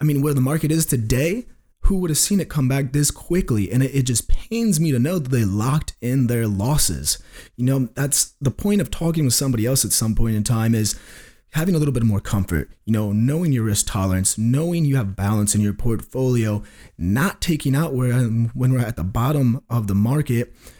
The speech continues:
and not locking in those losses. It's important to have a nice strategy in place so you feel more secure, that you're allocated correctly, and you have someone to lean on to, to, you know, build up that confidence as well. It's extremely important.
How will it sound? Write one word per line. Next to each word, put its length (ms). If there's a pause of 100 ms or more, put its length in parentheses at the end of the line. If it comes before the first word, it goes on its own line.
(180)
and 180
not 240
locking 320
in 140
those 220
losses. 540
It's 180
important 460
to 60
have 440
a 120
nice 280
strategy 640
in 140
place 420 (260)
so 180
you 160
feel 440 (100)
more 260
secure, 600
that 180
you're 200
allocated 580
correctly, 720 (300)
and 440
you 160
have 100
someone 260
to 60
lean 320
on 220
to, 300
to, 420
you 100
know, 120
build 320
up 140
that 140
confidence 560
as 140
well. 380
It's 160
extremely 540
important. 640